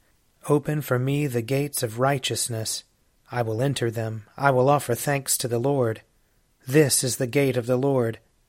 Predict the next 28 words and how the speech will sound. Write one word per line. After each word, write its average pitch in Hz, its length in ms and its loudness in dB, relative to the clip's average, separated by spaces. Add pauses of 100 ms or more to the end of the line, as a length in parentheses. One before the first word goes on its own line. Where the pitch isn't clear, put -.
(220)
He 151 320 2
who 131 180 0
is 120 220 -2
righteous 139 520 0
may 135 220 -2
enter. 110 420 -6 (800)
I 139 80 4
will 123 140 2
give 120 200 -2
thanks 139 420 -2
to 123 120 -4
you, 135 300 0
for 135 160 -2
you 131 240 0
answered 120 420 -2
me, 113 260 -6 (400)
and 131 120 -2
have 117 300 -2
become 120 460 -2
my 113 160 -4
salvation. 117 800 0 (720)
The 117 100 -4
same 139 380 2
stone 135 500 0
which 123 220 -4
the 127 100 -2
builders 131 540 0
rejected 131 580 0